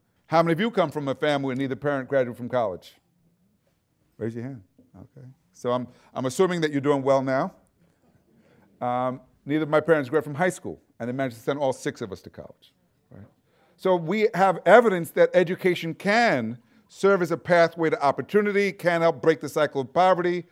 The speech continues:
but we know that that is the exception, and it's not typically how it works. So how do we change the odds?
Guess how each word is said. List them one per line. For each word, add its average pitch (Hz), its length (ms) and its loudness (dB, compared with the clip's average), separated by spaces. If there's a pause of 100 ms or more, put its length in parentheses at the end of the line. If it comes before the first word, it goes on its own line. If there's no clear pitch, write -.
(400)
but 160 140 4
we 160 180 -2
know 170 280 4
that 143 180 -6
that 156 360 2
is 147 180 -4
the 139 100 -8
exception, - 680 -8 (640)
and 120 100 -10
it's 107 120 -18
not 156 240 -4
typically 131 400 -8
how 110 160 -4
it - 100 -14
works. - 440 -16 (640)
So 151 300 2
how 214 220 2
do 214 60 6
we 175 120 0
change 156 360 -2
the 135 160 -2
odds? 98 480 -2